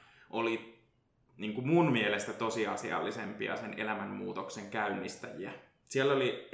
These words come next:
nostettu esiin tunnesyöminen, lapsuudesta asti niinku mukana seurannut tunnesyöminen, stressaava elämäntilanne, just kolmenkympin kriisi, tarve tehdä jotain,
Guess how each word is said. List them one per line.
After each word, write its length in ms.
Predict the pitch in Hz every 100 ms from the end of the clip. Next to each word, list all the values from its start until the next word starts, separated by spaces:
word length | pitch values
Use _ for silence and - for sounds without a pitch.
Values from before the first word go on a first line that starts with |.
| -
nostettu 420 | 131 120 120 -
esiin 360 | 98 104 107 104
tunnesyöminen, 1200 | 113 113 110 101 - 107 95 92 104 113 135 156 - - _ _ _ -
lapsuudesta 680 | 117 - 110 101 95 95 98
asti 320 | 95 92 -
niinku 260 | 104 101 101
mukana 320 | 101 101 98
seurannut 540 | - 95 101 101 -
tunnesyöminen, 1000 | - 127 127 120 - 107 104 104 104 104 - - - - - -
stressaava 720 | - 120 135 - 123 101 101
elämäntilanne, 1040 | 101 110 120 123 131 139 139 147 151 160 160
just 160 | 117 -
kolmenkympin 760 | 123 117 110 110 101 104 101
kriisi, 600 | - 107 110 107 104 107 101
tarve 300 | 123 107 104
tehdä 480 | - 120 - 107
jotain, 460 | 98 98 98 101 98